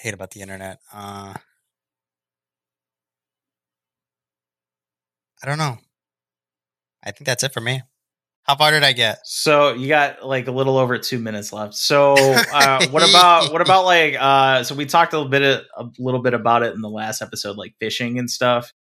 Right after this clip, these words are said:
Speaker 2: uh, getting
Speaker 1: Oh.
Speaker 2: viruses and stuff. What do you think about that?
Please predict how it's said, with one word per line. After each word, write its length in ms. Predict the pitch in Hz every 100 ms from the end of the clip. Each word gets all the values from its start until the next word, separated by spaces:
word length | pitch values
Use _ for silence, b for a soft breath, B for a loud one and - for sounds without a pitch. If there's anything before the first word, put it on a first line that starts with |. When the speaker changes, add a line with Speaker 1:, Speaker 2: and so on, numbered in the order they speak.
| _ _ _ -
Speaker 2:
uh, 460 | 98 98 101 101 113
getting 380 | 127 113 101
Speaker 1:
Oh. 40 | 98
Speaker 2:
viruses 600 | 104 113 113 - 123 113
and 140 | 117
stuff. 340 | - 117 117 117
What 60 |
do 60 | 113
you 40 |
think 140 | 117 110
about 280 | 101 101 -
that? 320 | 101 98